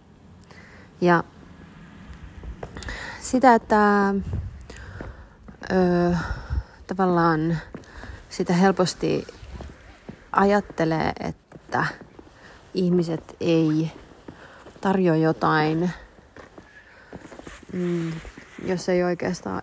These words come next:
ite edes oo, ö, osoittanut, että on tavallaan niinku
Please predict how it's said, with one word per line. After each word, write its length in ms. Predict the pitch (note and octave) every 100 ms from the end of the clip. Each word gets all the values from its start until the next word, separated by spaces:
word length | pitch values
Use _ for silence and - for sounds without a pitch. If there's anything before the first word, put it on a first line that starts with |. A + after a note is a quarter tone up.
| -
ite 280 | F#3+ G3 F#3+ - - -
edes 400 | E3+ E3 E3+ -
oo, 240 | F3+ E3+ F3 - _ - - - - _ _ _ _ - - _ _ _ _ _ - _ _ _ _ _ -
ö, 60 | F#3 - -
osoittanut, 460 | F3+ F#3 - D#3+ E3
että 240 | - - D3+ - - - - -
on 220 | F3 E3+
tavallaan 320 | E3 D#3+ D#3
niinku 240 | E3 D#3+